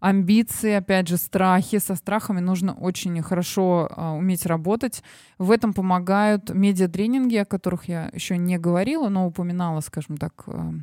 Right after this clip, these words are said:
опосредованно сейчас. А, медиатренинг — это отличный способ, а, выявить у человека какие-то пла-, проблемы в публичной коммуникации. Этим пользуются очень многие первые лица, нанимают в том числе сторонние организации тренеров для того, чтобы это проводить.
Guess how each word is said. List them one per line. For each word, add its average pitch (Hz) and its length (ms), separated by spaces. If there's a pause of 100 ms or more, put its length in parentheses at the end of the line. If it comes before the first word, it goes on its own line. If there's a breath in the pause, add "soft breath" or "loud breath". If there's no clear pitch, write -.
(200)
опосредованно 165 760
сейчас. - 460 (480 soft breath)
А, 180 200
медиатренинг — 240 640
это 196 180
отличный 202 440
способ, 220 500 (240)
а, 170 360
выявить 202 680
у 185 80
человека 196 760 (220)
какие-то 185 640 (100)
пла-, 185 260
проблемы 214 720
в - 100
публичной 190 500
коммуникации. 175 760
Этим 208 320
пользуются 190 640 (380 soft breath)
очень 196 260
многие 175 520
первые 170 380
лица, 190 320
нанимают 185 600
в - 80
том 180 160
числе 185 240
сторонние 175 480
организации 180 680
тренеров 185 520
для 170 120
того, 175 220
чтобы 175 260
это 165 120
проводить. 165 520